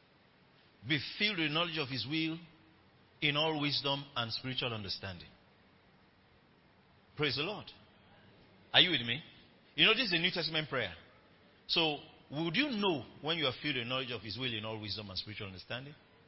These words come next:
Is it possible to know? Why are we praying if it won't be fulfilled? Amen. Hello? You know, sometimes in church, we,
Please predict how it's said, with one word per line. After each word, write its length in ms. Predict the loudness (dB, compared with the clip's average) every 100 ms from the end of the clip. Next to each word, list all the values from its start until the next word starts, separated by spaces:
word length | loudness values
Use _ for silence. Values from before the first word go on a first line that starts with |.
| -20 -20 -20 -20 -20 -20 -20 _ -20 -20 -20 -20 _ _ -20 _ _ _ _ -2
Is 180 | -2
it 60 | -2
possible 400 | -4 -2 -2 -4 -8
to 80 | -10
know? 160 | -10 -12 -20 -20 -20 -20 _ -20 -20 -20 -18 -2
Why 160 | 2
are 80 | 2
we 120 | 0 -2 2
praying 380 | 4 4 2 -4
if 140 | -4
it 100 | -4
won't 140 | -4 -4
be 180 | -4 -6 -10
fulfilled? 440 | -8 -6 -6 -8 -16 -20 -2 4
Amen. 480 | 6 8 8 6 2 -6 -20 -20 -20 -20 -20 -20 -20 -20 -20 -20 -20 -20 -20 -14
Hello? 580 | 6 8 12 12 10 6 0 -10 2
You 100 | 4
know, 60 |
sometimes 400 | 6 4 4 2 4
in 140 | 2 4
church, 320 | 6 6 4 0 -4 2
we, 160 | 6